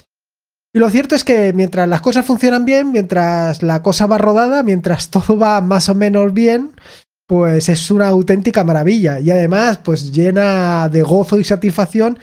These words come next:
ver que lo que está ahí funcionando, pues lo has implementado tú desde cero. Bueno,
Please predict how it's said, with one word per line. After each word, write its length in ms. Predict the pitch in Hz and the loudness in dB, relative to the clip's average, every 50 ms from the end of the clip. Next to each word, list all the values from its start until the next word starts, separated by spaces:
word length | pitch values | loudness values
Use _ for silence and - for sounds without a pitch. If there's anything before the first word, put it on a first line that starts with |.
| - - - - - - | -16 -20 -20 -20 -10 -2
ver 320 | 160 170 190 214 214 214 | 0 0 2 0 0 -2
que 240 | - 190 175 170 160 | 0 0 0 2 0
lo 220 | 156 156 151 151 | 0 -2 -2 -4
que 120 | - 139 143 | -4 -6 -6
está 240 | 139 - - 180 | -6 -6 -4 -2
ahí 180 | 175 185 196 185 | 0 0 0 0
funcionando, 800 | 160 - 208 170 - 202 202 202 202 208 202 202 226 247 240 - - - - - - _ _ _ _ | 0 0 -2 0 0 2 2 2 2 2 2 0 0 0 -2 -6 -12 -20 -20 -20 -20 _ _ _ _
pues 220 | - 147 147 - 156 | -4 -2 -2 0 0
lo 240 | 147 143 151 160 | 0 2 2 2
has 180 | 170 165 - 208 | 0 0 0 0
implementado 720 | 202 180 165 190 180 180 175 170 165 185 180 180 180 175 165 | 0 0 0 0 0 0 0 0 0 0 2 2 2 2 0
tú 140 | 196 202 190 | 0 0 0
desde 260 | 202 170 135 147 135 | 0 0 0 -2 -2
cero. 320 | - - 175 127 104 - - | -2 -2 -2 -2 -4 -10 -6
Bueno, 280 | 185 180 170 131 110 | -4 -2 -2 -2 -4